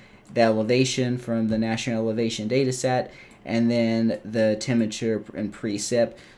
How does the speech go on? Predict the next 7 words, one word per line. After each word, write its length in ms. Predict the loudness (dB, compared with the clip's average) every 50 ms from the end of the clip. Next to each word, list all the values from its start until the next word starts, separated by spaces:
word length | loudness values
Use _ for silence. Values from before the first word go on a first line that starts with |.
| -6
So, 400 | 2 4 6 8 10 10 8 8
um, 180 | 6 2 2 2
basically 440 | 2 2 0 0 0 4 4 4 6
this 280 | 4 2 0 0 0
is, 300 | 2 2 2 2 2 0
uh, 320 | 0 0 0 -2 -4 -6 -6 -10 -16 _ _ _ _ _ _ -20 -20 _ _ _ -20 -20 _ -20 -20 -20 -20 -18 -18 -16 -10 -6
um, 520 | -4 -2 -2 0 0 -2 -2 -4 -8 -12